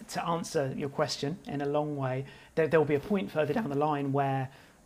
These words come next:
mental health first aider training being offered to P G Rs is, will, will happen. That, that's definitely on the list. But I didn't want to start offering that training to P G Rs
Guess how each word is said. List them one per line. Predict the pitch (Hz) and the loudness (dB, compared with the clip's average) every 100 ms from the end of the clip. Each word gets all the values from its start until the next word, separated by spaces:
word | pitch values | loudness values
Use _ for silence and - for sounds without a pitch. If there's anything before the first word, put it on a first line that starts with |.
| - | -8
mental | 147 151 139 | -2 -2 -2
health | 131 135 - | -2 -4 -4
first | 139 123 143 | -6 -2 -2
aider | 131 131 | -2 -4
training | - 143 139 135 127 131 - - - _ - - - | -6 -4 -2 -2 -2 -6 -10 -20 -20 _ -20 -20 -2
being | 151 139 | 2 2
offered | 147 - 151 - | 0 -2 -6 -6
to | - | -6
P | 139 135 | -2 -2
G | 135 | 0
Rs | 127 139 147 | 0 0 -2
is, | 135 - - - | -4 -6 -14 -4
will, | 147 | -2
will | 139 147 135 | 0 0 0
happen. | 131 160 - - - | -4 -10 -12 -12 -4
That, | - - | -4 -2
that's | 165 - | -4 -4
definitely | 226 - - | -6 -6 -6
on | - 135 | -4 -2
the | |
list. | 143 139 - - - - - - | 0 -2 -4 -16 -20 -20 -16 -6
But | |
I | - | -4
didn't | 139 156 202 | -4 -4 -2
want | 170 95 - | -4 -4 -2
to | 151 143 135 139 - - | 0 0 -2 -6 -18 -8
start | - - 160 147 - | -6 2 4 4 0
offering | 131 139 135 | -2 -4 -4
that | - - | -4 -8
training | 131 127 131 | -8 -6 -8
to | |
P | - 131 | -6 -6
G | 127 | -4
Rs | 127 123 127 | -4 -4 -8